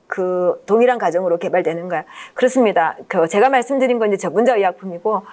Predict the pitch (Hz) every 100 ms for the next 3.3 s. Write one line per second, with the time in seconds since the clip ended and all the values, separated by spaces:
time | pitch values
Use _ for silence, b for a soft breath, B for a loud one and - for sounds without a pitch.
0 | B B - 175 175 180 - 135 269 302
1 | 269 262 247 220 233 240 247 254 b b
2 | _ _ - 87 160 170 151 - 170 262
3 | 277 269 254